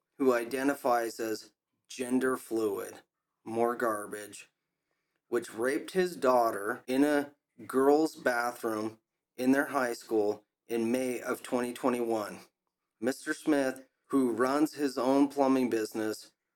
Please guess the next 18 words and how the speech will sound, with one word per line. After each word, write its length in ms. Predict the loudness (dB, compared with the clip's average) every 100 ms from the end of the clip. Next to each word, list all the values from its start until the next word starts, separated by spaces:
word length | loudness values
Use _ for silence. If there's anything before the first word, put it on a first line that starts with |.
| _
previously 760 | 2 2 2 -2 -2 2 2
described 880 | 0 -4 -10 -2 0 2 2 0 -4 _ -6
to 140 | -4
the 160 | -2 -4
Epoch 300 | -2 -4 -4
Times 560 | -2 0 0 -2 -6 _ _ _ _ _ _ _ _ -8
the 80 | -6
burden 640 | 0 2 4 4 2 -4 _ _ -6
of 280 | -4 -4
the 200 | -6 -8
drawn-out 840 | -6 -4 2 4 4 2 2 0 -8 _ -10
legal 360 | -4 0 2 2
process 840 | 2 -2 -2 -8 -8 -8 -10 -16 _ _ _ -10
as 240 | -4 -4
a 80 | -6
full-time 760 | -8 2 4 4 0 0 0 -2
job 460 | -4 -4 -6 -12 _ _ _ -12
and 360 | -8 -8 -10